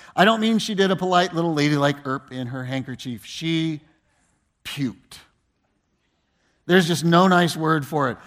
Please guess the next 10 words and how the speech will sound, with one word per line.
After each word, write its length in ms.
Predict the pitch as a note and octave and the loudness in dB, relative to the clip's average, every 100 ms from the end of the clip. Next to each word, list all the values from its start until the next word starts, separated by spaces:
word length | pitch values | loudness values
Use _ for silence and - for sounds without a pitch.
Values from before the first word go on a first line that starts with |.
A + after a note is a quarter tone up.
| - | -18
She 320 | - - G#3+ | -8 0 2
hosed 840 | F#3+ E3 G#3 G#3 F3+ D3 C3 - - | 2 2 4 6 6 4 0 -6 -4
the 120 | C#3+ | -4
front 500 | - - G3 D#3 - - | -4 -6 -4 -4 -6 -12
of 160 | B2+ B2+ | -8 -6
the 80 | C3+ | -4
church, 640 | - C#3+ - - - - _ _ _ _ _ _ _ _ _ _ _ _ _ _ _ _ _ _ _ _ _ _ | -2 -4 -4 -10 -10 -12 _ _ _ _ _ _ _ _ _ _ _ _ _ _ _ _ _ _ _ _ _ _
hitting 320 | - F#3+ F3 E3 | 4 6 6 2
two 200 | A#3 A3 | 2 4
bridesmaids, 1040 | F#3+ E3+ E3 C3 C3 A#2 C#3+ E3+ - - | 6 6 4 -2 -4 -4 -6 -10 -16 -20